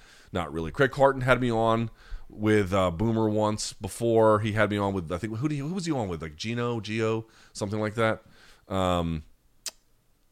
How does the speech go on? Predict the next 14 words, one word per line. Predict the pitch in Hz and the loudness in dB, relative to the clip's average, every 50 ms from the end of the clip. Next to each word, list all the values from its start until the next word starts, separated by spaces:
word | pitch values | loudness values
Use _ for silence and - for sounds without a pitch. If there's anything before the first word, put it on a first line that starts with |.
| _ _ _ _ _ | _ _ _ _ _
so, | - - - 139 | -4 2 4 4
like, | 123 127 123 - | 4 4 4 4
they'll, | 214 202 | 2 2
they'll | 160 - 202 202 | 2 2 2 2
do | 147 143 139 143 | 4 2 0 0
it | 135 - | 0 0
on | 110 104 90 | -2 -2 -2
occasion, | - - - 110 101 104 107 98 120 120 117 120 110 | -4 -4 -2 -2 0 0 -2 -2 -2 -2 -4 -4 -6
but, | - 98 - | -8 -8 -6
like, | 90 87 85 - _ - | -6 -6 -8 -8 _ -10
consistently, | - 117 98 85 - - - - 113 113 - - - 160 165 180 196 208 | -8 -6 -6 -6 -8 -10 -6 -4 -4 -4 -4 -4 -6 -6 -6 -6 -6 -4
no. | 151 107 69 58 - - | -4 -6 -6 -8 -8 -8
It's | - 117 - | -8 -8 -4
not, | 139 143 135 127 - | 0 0 0 0 -2